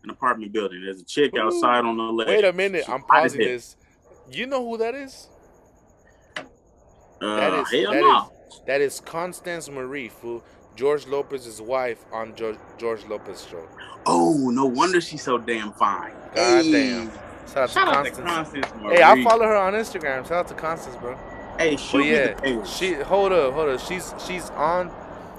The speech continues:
Speaker 2: she's on the motherfucking balcony, and across from her is another balcony with a light on, and a chihuahua is posted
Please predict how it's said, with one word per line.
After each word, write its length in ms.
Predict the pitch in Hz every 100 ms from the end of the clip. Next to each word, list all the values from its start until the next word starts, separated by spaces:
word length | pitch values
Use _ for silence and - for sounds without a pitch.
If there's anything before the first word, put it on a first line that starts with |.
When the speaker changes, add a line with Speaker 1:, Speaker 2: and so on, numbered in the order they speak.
| -
Speaker 2:
she's 260 | - 156 -
on 280 | 131 147 160
the 60 |
motherfucking 680 | 160 160 160 165 151 131 113
balcony, 540 | 127 160 156 131 123 131 - - - -
and 100 | 120
across 440 | 120 - 135 160 156
from 160 | 139
her 280 | 123 123 127 - - - -
is 120 | 120
another 280 | 127 139 147
balcony 460 | 135 131 135 131
with 160 | 117 107
a 60 | 104
light 260 | 117 139
on, 200 | 113 104 107 - - -
and 100 | 107
a 40 | 113
chihuahua 640 | - 110 95 123 135 107
is 240 | 104 104 -
posted 560 | - 113 123 - 98